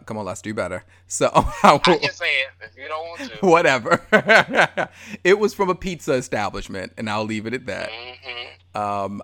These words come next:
Speaker 1: I will not be giving them my money for a long, long time. I'm not going to say ever, uh, but it's gonna be a
Speaker 2: <laughs>
Speaker 1: very long time before I give them my money again. <laughs> Uh, it definitely won't be from that location. I know that for sure.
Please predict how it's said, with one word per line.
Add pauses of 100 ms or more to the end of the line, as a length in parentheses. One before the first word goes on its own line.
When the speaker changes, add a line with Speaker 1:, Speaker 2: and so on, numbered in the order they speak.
Speaker 1:
I
will
not
be
giving
them
my
money
for (240)
a
long,
long
time.
I'm
not
going
to
say
ever, (640)
uh,
but
it's
gonna
be
a
Speaker 2:
<laughs>
Speaker 1:
very
long
time
before
I
give
them
my
money
again.
<laughs> (460)
Uh,
it
definitely
won't
be
from
that
location.
I
know
that
for
sure.